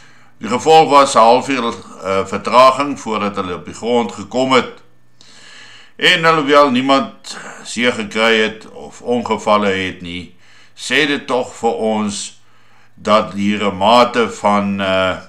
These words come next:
agterloosheid ter sprake was of laatnag, eh, eh, fees gevier is en gekuier is, en dat hierdie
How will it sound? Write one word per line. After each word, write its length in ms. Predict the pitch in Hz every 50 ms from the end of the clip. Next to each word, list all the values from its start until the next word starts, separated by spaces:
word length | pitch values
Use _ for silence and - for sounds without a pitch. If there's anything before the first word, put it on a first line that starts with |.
| - - - - - - -
agterloosheid 1080 | - 107 104 - - 104 95 98 98 107 127 139 139 135 135 127 110 120 117 104 98
ter 140 | 113 107 -
sprake 640 | - - - 117 110 117 113 113 110 113 113 104
was 360 | 98 107 107 104 101 - -
of 260 | - 117 117 110 95
laatnag, 840 | 87 85 90 101 110 117 117 - 98 101 104 107 104 - - - - - - - - - - - - - - -
eh, 400 | - - 92 95 87 87 90 87
eh, 920 | 82 - - - - - - - - - - - - - - - - - - 65 69 69 - - - -
fees 420 | - - - 147 151 139 131 -
gevier 460 | - - 113 - - 131 131 127 123 110
is 460 | 123 120 104 - - - - - - - - - - - - -
en 160 | - 98 95 95
gekuier 560 | 98 92 85 - 135 131 123 120 120 107 101
is, 380 | 107 104 101 - - - - - - - - - - -
en 220 | - 104 107 107 101
dat 180 | 101 98 90 87
hierdie 340 | 92 104 104 110 104 -